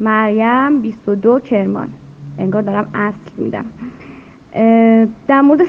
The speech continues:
سنم نظرات مختلفی وجود داره. خودم معتقدم بیست و دو سالمه، ولی آدم‌های مختلف سن‌های مختلفی رو می‌گن. مثلاً بیست و سه دارم، بیست و چهار دارم، حتی بیست هم بهم می‌گن.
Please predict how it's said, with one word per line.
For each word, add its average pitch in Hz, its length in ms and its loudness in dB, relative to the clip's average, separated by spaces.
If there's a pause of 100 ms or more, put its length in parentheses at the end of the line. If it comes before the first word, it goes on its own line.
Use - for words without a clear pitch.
(120)
سنم 349 320 6
نظرات 247 320 2
مختلفی 254 520 2
وجود 277 360 0
داره. 240 320 4 (100)
خودم 330 380 2
معتقدم 254 540 4
بیست 233 220 0
و 220 40 4
دو 262 320 2
سالمه، 294 420 4
ولی 262 180 4
آدم‌های 220 420 4
مختلف 226 680 4 (140)
سن‌های 247 240 4
مختلفی 233 720 2
رو 349 100 4
می‌گن. 285 360 4
مثلاً 226 420 0 (360)
بیست 233 220 -4
و 226 60 2
سه 254 200 2
دارم، 269 380 4
بیست 220 200 -2
و 202 60 0
چهار 226 380 2
دارم، 277 440 2
حتی 247 440 2 (260)
بیست 254 400 -2
هم 247 380 4
بهم 202 200 4
می‌گن. - 320 -6